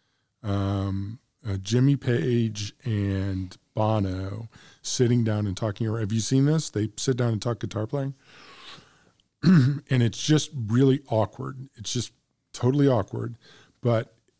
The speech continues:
I love the clips <laughs> when Jimmy's playing, and these, and you see Jack White trying to play along, but Bono is just, just sitting there and staring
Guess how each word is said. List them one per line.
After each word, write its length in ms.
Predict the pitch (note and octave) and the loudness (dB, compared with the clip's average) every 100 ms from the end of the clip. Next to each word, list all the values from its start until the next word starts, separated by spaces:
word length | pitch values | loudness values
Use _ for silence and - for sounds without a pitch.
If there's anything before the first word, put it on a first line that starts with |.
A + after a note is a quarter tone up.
| _ | _
I 100 | - | -2
love 360 | A2+ G#2 C3 E3 | 0 4 2 4
the 60 | D3 | 0
clips 460 | - C3+ C3 - D#3+ | 0 0 0 -4 -2
<laughs> 160 | - | 0
when 240 | C#3+ G#2+ F#2+ | 2 0 -4
Jimmy's 400 | G2+ C3 E3 B2 | 0 4 6 4
playing, 520 | - G#2+ G#2 A2+ C#3 - _ _ _ - | 0 -6 -6 -10 -12 -16 _ _ _ -4
and 160 | A2 | 0
these, 280 | A2+ G2+ - _ | 0 0 -4 _
and 320 | A#2+ A2+ G#2 - _ | 2 2 2 -4 _
you 120 | B2+ | -2
see 300 | A#2+ - F#3+ | 0 4 4
Jack 380 | C#3+ A2+ C#3+ C#3+ | 4 4 2 4
White 160 | C3+ B2 | 0 2
trying 180 | C3 A2+ | 2 0
to 60 | |
play 220 | - B2+ | 0 0
along, 500 | A2 G#2 G#2 F#2 F#2+ - _ - _ _ _ _ | 2 0 -2 -4 -10 -14 _ -20 _ _ _ _
but 340 | A#2 - C3 B2+ _ _ _ - _ _ | -4 0 0 -2 _ _ _ -20 _ _
Bono 540 | - C#3 G#3+ D#3 A2 B2 | 2 4 6 6 4 0
is 220 | A2+ - | -2 -4
just, 720 | - C#3+ F#3 - - - E3 - F#2+ | 0 2 2 0 -6 -6 -8 -12 -10
just 420 | F#2 C#3+ D#3 - - | 0 2 2 0 0
sitting 340 | F3 D#3 A#2+ G2+ | 2 4 2 0
there 320 | F#2+ F#2+ - | -4 -10 -8
and 180 | A#2 A2 | 0 2
staring 840 | - - - - E3 G#3+ D#3 B2+ | 2 0 -2 2 6 6 6 4